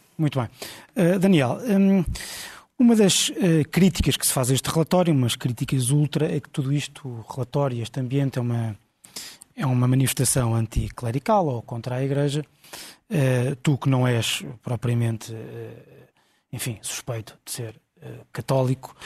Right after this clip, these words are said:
como é que, hum, que efeitos é que achas que isto vai ter na, na vida da Igreja, no futuro da Igreja,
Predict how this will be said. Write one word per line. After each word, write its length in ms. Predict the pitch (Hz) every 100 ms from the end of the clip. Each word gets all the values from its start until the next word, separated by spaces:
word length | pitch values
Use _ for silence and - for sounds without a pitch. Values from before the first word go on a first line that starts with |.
| - - -
como 240 | - 151 151
é 60 |
que, 340 | 147 - 151 143
hum, 260 | 139 131 - - - - - -
que 100 | -
efeitos 320 | 196 226 214
é 60 | 175
que 60 | 170
achas 180 | 175 -
que 80 |
isto 140 | 165 147
vai 120 | 139
ter 240 | - 120
na, 200 | 117 123
na 100 | 123
vida 240 | 120 127 120
da 60 |
Igreja, 360 | 120 120 165 180
no 120 | 151
futuro 260 | 139 170 120
da 80 | 127
Igreja, 460 | 127 151 165 190